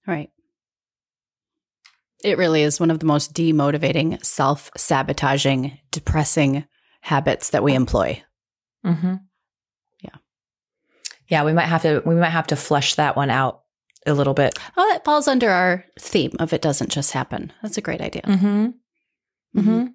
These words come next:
Speaker 2: So I'm gonna leave you with this last, um, Elizabeth Elliot quote. "One reason we are so harried and hurried is that we make yesterday and tomorrow our business, when all that legitimately concerns us is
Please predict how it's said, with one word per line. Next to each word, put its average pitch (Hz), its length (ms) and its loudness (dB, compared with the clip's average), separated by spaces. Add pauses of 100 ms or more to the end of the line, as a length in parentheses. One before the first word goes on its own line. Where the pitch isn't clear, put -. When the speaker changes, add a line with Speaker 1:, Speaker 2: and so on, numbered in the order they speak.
(600)
Speaker 2:
So - 140 -2
I'm 214 60 2
gonna 233 120 2
leave 196 180 2
you 190 80 4
with 185 100 0
this 165 220 2
last, 151 480 0
um, 143 300 2
Elizabeth 147 540 0
Elliot 139 280 0
quote. - 340 -2
"One 202 220 0
reason 196 360 0
we 165 120 0
are 147 100 0
so 180 280 0
harried 160 460 0
and 143 140 -4
hurried 147 420 0
is 147 140 -2
that 156 160 0
we 156 100 -2
make 147 240 -2
yesterday 185 560 0
and 156 160 -2
tomorrow 156 540 0
our 143 180 0
business, 143 640 -2 (400)
when 170 240 0
all 214 300 2
that 190 180 -2
legitimately 156 680 0
concerns 214 600 0
us 135 380 -2
is 139 320 -4